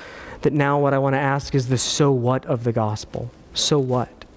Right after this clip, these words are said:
What do you do with this kind of verse?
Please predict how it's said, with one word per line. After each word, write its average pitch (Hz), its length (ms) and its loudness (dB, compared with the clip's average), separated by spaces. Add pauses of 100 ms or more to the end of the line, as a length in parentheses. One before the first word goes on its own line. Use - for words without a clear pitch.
(1080)
What 151 100 4
do 175 60 2
you 175 100 2
do 131 440 2 (440)
with 123 200 -2
this 139 200 0
kind 131 300 0
of 117 60 -6
verse? 117 680 -4